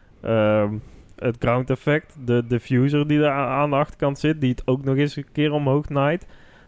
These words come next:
Dus dan blijft het allemaal in de lucht hangen. Ehm, ja, dus wat kun je daar dan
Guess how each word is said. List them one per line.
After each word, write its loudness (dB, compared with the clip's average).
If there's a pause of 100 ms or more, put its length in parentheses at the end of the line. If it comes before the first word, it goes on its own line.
Dus -2
dan 0
blijft 2
het -8
allemaal 0
in 0
de 0
lucht 0
hangen. -2 (720)
Ehm, 2 (800)
ja, 2
dus -2
wat -2
kun 0
je 4
daar 2
dan 0